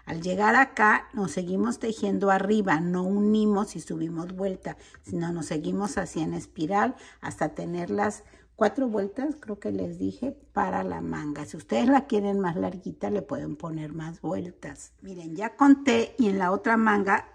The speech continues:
de estas espumitas son trece. Entonces, mucho cuidado para que la otra manga le salga igual. Y ya tejí y tengo una, dos, tres y cuatro vueltas, ¿sí? Ahora,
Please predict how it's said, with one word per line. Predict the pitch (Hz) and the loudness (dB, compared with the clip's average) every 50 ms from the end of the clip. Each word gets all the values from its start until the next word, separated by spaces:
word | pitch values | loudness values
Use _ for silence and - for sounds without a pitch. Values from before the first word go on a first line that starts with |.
| _ - | _ -8
de | - 185 185 | -6 -4 -4
estas | 202 196 - 254 247 240 | -4 -4 -2 -2 -2 0
espumitas | - 214 - - 226 202 190 185 - - - 220 208 | 0 -4 -4 -2 -2 -2 0 0 -2 -2 -2 -2 -2
son | - 196 180 175 - - | 0 -2 -2 -2 -4 -6
trece. | - 180 180 185 180 - - - - - - - _ _ _ _ _ _ _ _ - | -6 -4 -4 -4 -4 -6 -8 -10 -10 -10 -10 -18 _ _ _ _ _ _ _ _ -8
Entonces, | - 160 147 - 151 156 - - - - | -6 -6 -4 -2 -2 -2 -2 -2 -2 0
mucho | 190 196 202 - 277 269 | 0 -2 0 0 0 2
cuidado | - 269 233 208 202 180 202 208 202 - | 2 2 2 2 2 2 0 -2 -2 -2
para | 147 147 165 - | -4 -4 -4 -8
que | - 147 | -8 -8
la | 143 147 151 160 | -6 -6 -6 -8
otra | - - 185 175 | -8 -6 -6 -4
manga | 165 165 170 170 165 175 | -4 -4 -4 -4 -6 -6
le | 185 185 175 160 | -6 -6 -6 -8
salga | - 156 151 147 156 143 | -10 -10 -10 -8 -4 -4
igual. | 147 147 151 - 180 170 175 175 - - - _ _ _ _ _ _ _ _ _ _ - _ _ _ _ _ - | -4 -4 -2 -4 -4 -4 -4 -6 -8 -16 -20 _ _ _ _ _ _ _ _ _ _ -20 _ _ _ _ _ -8
Y | 180 180 165 | -6 -6 -4
ya | 151 180 175 147 - | -4 -4 -6 -6 -6
tejí | - 214 196 175 - - - - 214 214 240 - | -4 -4 -4 -4 -6 -8 -6 -4 -2 -2 0 -2
y | 196 156 | -4 -4
tengo | - - 180 180 175 156 160 165 | -6 -8 -8 -6 -6 -6 -6 -4
una, | 165 160 170 175 175 165 160 156 147 | -4 -4 -4 -4 -4 -4 -4 -6 -6
dos, | 143 135 131 - - _ | -6 -8 -10 -12 -16 _
tres | - 190 202 214 208 - - - | -10 -8 -6 -6 -6 -8 -10 -10
y | - 190 | -10 -10
cuatro | - - - 175 160 156 - 175 175 | -10 -6 -6 -6 -6 -6 -8 -8 -8
vueltas, | 165 165 160 151 139 135 135 - - 127 - - | -6 -6 -4 -6 -6 -6 -10 -12 -14 -14 -12 -12
¿sí? | - 160 - - - - | -10 -10 -10 -10 -10 -10
Ahora, | 165 151 143 139 127 120 | -8 -6 -6 -6 -8 -10